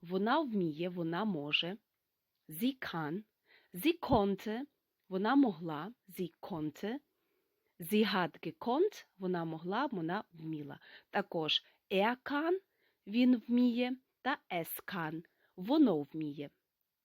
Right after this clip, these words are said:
У теперішньому часі особа я, ich, та він, вона, воно, er, sie, es збігаються. Wir können, ми можемо, ми вміємо. Wir können.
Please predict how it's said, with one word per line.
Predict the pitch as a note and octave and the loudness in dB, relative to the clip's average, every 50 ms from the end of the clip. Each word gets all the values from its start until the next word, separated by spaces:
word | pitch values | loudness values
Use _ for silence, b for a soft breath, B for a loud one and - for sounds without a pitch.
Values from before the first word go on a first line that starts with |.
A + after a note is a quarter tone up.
| _ _ _ _ _ _ _ _ _ _ _ - | _ _ _ _ _ _ _ _ _ _ _ -10
У | G#3 | -6
теперішньому | F#3 A3 F#3 - F#3 E3+ E3 - - E3+ D#3+ D#3+ E3 | -4 -4 -2 0 -2 0 0 -2 -4 -4 -4 -6 -6
часі | - - G#3+ A#3 D4 E4 - - C#4 | -4 -4 -2 -2 -2 -4 -4 -4 -6
особа | - - F#3+ F3+ - - F#3 E3 D3+ E3 D#3+ | -4 -4 -6 -8 -4 -2 -2 -2 -2 -2 -6
я, | D#3 - - D#3+ D3+ D#3 G3 C4 - _ _ _ - | -6 -4 -4 -4 -4 -2 -4 -4 -6 _ _ _ 0
ich, | B3+ C#4+ - - - - b b b b b b b b b - | 0 0 2 0 -4 -4 b b b b b b b b b -2
та | G3+ G3 | 0 0
він, | F3+ F#3+ F#3+ F3+ F3 | 2 2 2 2 2
вона, | D3+ F3 E3+ E3+ E3 D3+ D#3 | 2 0 -2 -2 -2 -2 -4
воно, | C#3+ D3+ D#3 D#3+ E3+ F3+ G#3+ C4+ F4+ F4+ b b b b b b | -6 -6 -6 -2 -2 0 0 0 -2 -4 b b b b b b
er, | A3+ A3+ A3+ A3 - | 2 2 2 2 0
sie, | G#3 G3 G#3 A3 A3 - - | -8 -6 -4 -4 -4 -4 -2
es | G3 G3 G3+ G3 - - _ _ _ | -2 -4 -4 -4 -8 -16 _ _ _
збігаються. | - F3 F#3 F3+ C#4 F4 E4+ A#3+ G3+ G3+ F3+ E3+ D#3+ D#3 E3 D3+ - - - D3+ D3+ D3+ _ _ _ _ _ _ _ _ _ _ _ _ _ _ _ _ _ _ b b b b b b b b b | -18 -14 -8 0 0 0 0 2 0 2 2 2 2 0 -4 -8 -10 -10 -10 -10 -10 -10 _ _ _ _ _ _ _ _ _ _ _ _ _ _ _ _ _ _ b b b b b b b b b
Wir | F#3 F3+ G3+ G#3 G#3 G3 F3 E3+ - - | -4 0 2 4 6 4 4 2 -2 -8
können, | - - A3 F3+ E3 D#3 D3+ D#3 D#3 E3 F#3+ B3 D#4 E4 _ _ _ _ _ _ _ _ - | -6 0 0 2 2 2 0 -2 -2 -2 0 0 0 -2 _ _ _ _ _ _ _ _ -6
ми | G#3 B3+ F4 | -2 2 4
можемо, | G4 D4+ G3+ F3+ F3+ F3+ - G3 F#3 F#3+ F#3+ F#3+ G#3 _ _ _ _ _ - | 4 4 4 4 4 2 2 0 0 -2 -4 -4 -6 _ _ _ _ _ -8
ми | G3+ B3 D#4+ | -4 -2 4
вміємо. | F4 C4+ A3 F#3+ F3+ E3+ F#3 E3 E3+ E3+ E3+ E3+ _ _ _ _ _ _ _ _ | 6 6 6 4 2 0 -2 -2 -2 -4 -6 -8 _ _ _ _ _ _ _ _
Wir | F3+ F#3+ F3+ F3 D3+ - _ - | -4 -2 0 0 -2 -4 _ -10
können. | - - F3 D#3 C#3+ D3 D3 D#3+ F#3+ B3 C#4+ | -6 -4 -4 -4 -2 -4 -4 -2 -2 -2 -2